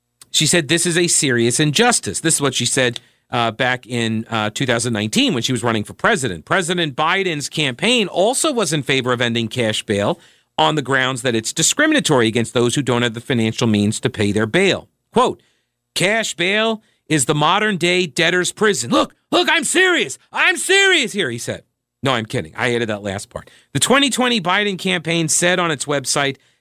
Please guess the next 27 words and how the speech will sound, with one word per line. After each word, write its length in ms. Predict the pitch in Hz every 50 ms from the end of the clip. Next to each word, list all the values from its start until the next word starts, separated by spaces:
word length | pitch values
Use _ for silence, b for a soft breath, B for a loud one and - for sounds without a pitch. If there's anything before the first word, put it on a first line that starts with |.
| _ -
uh, 220 | 135 131 131 127
"The 160 | 113 120 117 110
cash 400 | - - 190 208 220 208 - -
bail 260 | 180 180 185 190 175
system 520 | - - 170 156 - - 165 156 156 147 b b b b -
incarcerates 840 | 123 117 - - 185 208 220 - - 202 190 185 180 170 - -
people 340 | - 185 170 160 - 175 165
who 140 | 151 147 147
are 160 | 143 147 156
presumed 580 | - - 185 156 127 113 135 139 151 165 160 - -
innocent." 540 | - 214 277 302 302 - - - 92 78 - _ _ _ _ _ _ _ _ _ _ _ _ _ _ _ _ - - - _
And 120 | 170 180
that's 160 | 202 233 -
a 40 | 320
fair 220 | 320 - 190 123 -
point, 320 | - 117 113 135 131 -
right? 200 | 123 160 233 - _ _ _ _ _ _ _ _ _ _ _ _ _ _ _ _ _ _ _ _ _ _ _ _ _ _ _ _ _
That 160 | 180 196 202
you're 240 | 156 143 139 135 135
all, 160 | 139 151 156
we 200 | - 131 120 113
are 180 | 113 117 120 127
all 140 | 143 156 151
innocent 360 | 156 180 180 - - 208 190
until 200 | 190 - 202 185
proven 340 | - - 208 196 208 226 202
guilty. 400 | 180 170 160 - 180 208 226